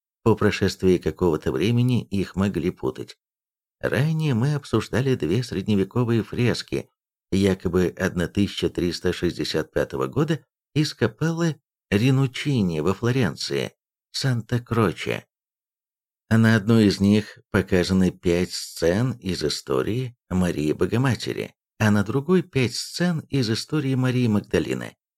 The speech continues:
Рисунок два точка шестьдесят шесть. Смотри рисунок два точка шестьдесят шесть. Джованни да Милано. Сцены жития Марии Магдалины. Якобы одна тысяча триста шестьдесят пятый год.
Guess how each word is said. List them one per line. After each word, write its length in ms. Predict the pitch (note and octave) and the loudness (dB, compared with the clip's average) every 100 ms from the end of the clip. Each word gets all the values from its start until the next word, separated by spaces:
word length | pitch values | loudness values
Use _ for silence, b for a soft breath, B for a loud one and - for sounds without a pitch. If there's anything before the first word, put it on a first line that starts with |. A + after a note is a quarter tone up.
| _ - | _ -2
Рисунок 520 | G#2+ - F3+ D#3+ G#2+ | 0 2 2 2 0
два 260 | - C#3+ | -2 -4
точка 420 | C#3+ G2 A#2+ - A#2 | -2 -2 -2 -4 -2
шестьдесят 540 | G2 F2 D#2 - D#2 | 0 -2 -2 -4 -6
шесть. 400 | - B1+ C2 _ _ _ _ _ _ _ _ _ _ _ _ | -6 -8 -10 _ _ _ _ _ _ _ _ _ _ _ _
Смотри 420 | - G#2+ G#2 D3 | 0 4 4 4
рисунок 540 | F3 D#3+ - E3 E3 D#3 - | 2 2 2 2 2 0 -2
два 320 | F#2 E2 G#2 | 0 2 2
точка 460 | C3+ A2 B2 - B2+ | 2 -2 -2 -2 -2
шестьдесят 540 | - F#2 E2+ - F#2+ | 0 -2 -2 0 -2
шесть. 480 | - E2+ E2+ - - _ _ _ G#2 | 0 -2 -2 -8 -20 _ _ _ 0
Джованни 960 | F#2 F#2 G#2 A#2+ B2 A#2 A2+ G#2+ F#2+ _ _ | 2 2 2 2 2 4 2 2 -2 _ _
да 340 | F#2+ F2 G#2+ | -2 0 2
Милано. 760 | G2+ G#2 G#2 A2 A#2 D#2+ B1+ A#1 | 2 0 0 2 2 0 -4 -8
Сцены 680 | - - B2 C3+ B2+ B2+ A2+ | -8 -6 -4 -2 0 0 0
жития 640 | G2 G2+ - C2+ D2 A2 | 0 -2 -2 -4 -2 0
Марии 360 | F2+ F2 F2 F2+ | 0 -2 0 0
Магдалины. 760 | D#2+ D2+ D2+ C2+ D2+ D#2 D2+ _ _ _ | -2 -2 -2 -2 -2 -4 -8 _ _ _
Якобы 720 | - D2 A2 D3 C#3 D#3 C#3+ - | -2 0 0 -2 -2 -2 -2 -2
одна 320 | F#2+ - D2+ | -4 -2 -6
тысяча 400 | - A#2 - G2 | -4 -6 -2 -4
триста 480 | - E2+ F#2+ - C2+ | -2 -2 -4 -2 -6
шестьдесят 500 | - D#2 - C#2 - | -4 -4 -2 -4 -4
пятый 300 | C2+ - B1 | -6 -6 -6
год. 240 | A#2 C#3+ | -4 -4